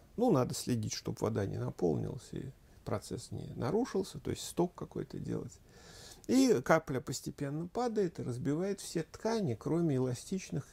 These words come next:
нервов, периферических окончаний. В результате мы получаем довольно тонкую картину, э, организации периферических нервов, что позволяет их, не раздирая с помощью пинцета, а анатомируя методом па-,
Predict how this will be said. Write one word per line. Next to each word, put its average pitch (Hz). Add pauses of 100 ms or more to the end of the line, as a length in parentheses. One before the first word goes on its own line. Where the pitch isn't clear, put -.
(460)
нервов, 123
периферических -
окончаний. - (440)
В -
результате 165
мы 135
получаем 139
довольно 120
тонкую 120
картину, 113 (600)
э, 107
организации 127
периферических -
нервов, 233
что -
позволяет 107 (340)
их, 135
не 120
раздирая 104
с -
помощью 110
пинцета, -
а 92
анатомируя 110
методом 107
па-, -